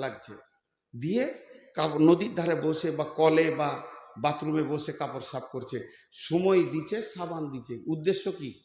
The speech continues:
কাপড়টা সাফ হয়ে যাক, কিন্তু বিনা উদ্দেশ্যে দুটো জায়গা সাফ হবে। ওর হাত দুটো সাফ হবে কি হবে না?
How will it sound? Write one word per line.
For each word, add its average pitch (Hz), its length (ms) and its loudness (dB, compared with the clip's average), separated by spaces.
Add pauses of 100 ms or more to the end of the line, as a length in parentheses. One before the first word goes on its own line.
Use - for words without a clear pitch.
(300)
কাপড়টা 139 400 -4
সাফ 170 320 -2 (1000)
হয়ে 220 260 2 (120)
যাক, 110 300 -8 (520)
কিন্তু 170 240 -2 (140)
বিনা 160 260 0 (160)
উদ্দেশ্যে 160 380 -6 (140)
দুটো 160 220 -6
জায়গা 139 240 -4 (100)
সাফ 120 260 -10
হবে। 104 220 -18 (1400)
ওর 127 120 -4
হাত 139 300 -6
দুটো 160 160 -2
সাফ 147 280 -6
হবে 156 140 -8
কি 170 100 -14
হবে 185 200 -8
না? 123 120 -12